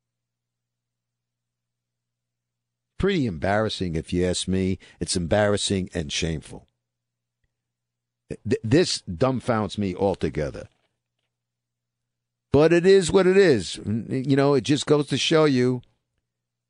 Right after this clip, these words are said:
this politically correct world is so freaking incorrect. It's sickening.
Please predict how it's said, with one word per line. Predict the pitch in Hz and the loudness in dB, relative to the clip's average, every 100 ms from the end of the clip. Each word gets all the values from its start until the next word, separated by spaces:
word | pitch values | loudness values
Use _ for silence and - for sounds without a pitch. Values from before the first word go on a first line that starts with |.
| _ _ _ _ _ _ _ _ _ _ | _ _ _ _ _ _ _ _ _ _
this | 113 135 - | 0 0 2
politically | 131 127 165 156 - 135 | 2 4 2 2 0 -2
correct | - 120 151 156 _ _ | 0 0 0 -2 _ _
world | 135 160 165 170 151 | -2 0 2 0 -2
is | 113 | -2
so | - 156 | 0 -2
freaking | - - 156 160 - 131 120 104 _ | -4 -8 -2 -2 0 -2 -2 -8 _
incorrect. | 143 147 - 123 123 - _ _ _ _ _ _ _ _ _ _ _ _ _ | -4 -2 -4 0 0 -2 _ _ _ _ _ _ _ _ _ _ _ _ _
It's | 123 - | -8 -6
sickening. | - 156 123 92 73 - | -4 -2 -2 -6 -10 -16